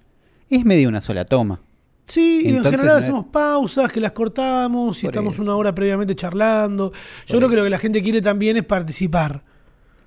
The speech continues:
Speaker 1: Claro,
Speaker 2: ¿Viste?
Speaker 1: y, y está bien, pero no tan, qué sé yo, cuando yo veo streams,
Speaker 2: Sí.
Speaker 1: cuando es, son estos streams multitudinarios que hay muchísima gente, entonces el chat es ilegible,
Speaker 2: Sí.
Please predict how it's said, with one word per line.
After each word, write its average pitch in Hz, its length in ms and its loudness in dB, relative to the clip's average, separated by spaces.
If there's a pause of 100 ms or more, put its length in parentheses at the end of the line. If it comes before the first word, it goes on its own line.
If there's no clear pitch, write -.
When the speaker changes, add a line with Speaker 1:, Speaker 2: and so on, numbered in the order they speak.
(200)
Speaker 1:
Claro, 135 560 0
Speaker 2:
¿Viste? - 220 -8 (120)
Speaker 1:
y, 139 60 -10
y 127 240 -4
está 143 360 0
bien, 160 360 0
pero 143 200 -4
no 123 120 -6
tan, 117 340 -8
qué 143 120 -8
sé - 100 -14
yo, 127 140 -4
cuando 135 180 0
yo 208 200 2
veo 208 180 6
streams, 185 560 -4 (580)
Speaker 2:
Sí. 170 300 -12
Speaker 1:
cuando 151 460 2
es, 196 120 2
son 247 260 -2
estos 170 260 -4
streams 165 300 0
multitudinarios 135 920 2
que - 100 -4
hay 131 60 2
muchísima 127 600 -2
gente, 143 300 0
entonces 127 280 -2
el 107 100 -4
chat 131 220 -2
es - 140 -8
ilegible, 156 680 0 (600)
Speaker 2:
Sí. 170 300 -8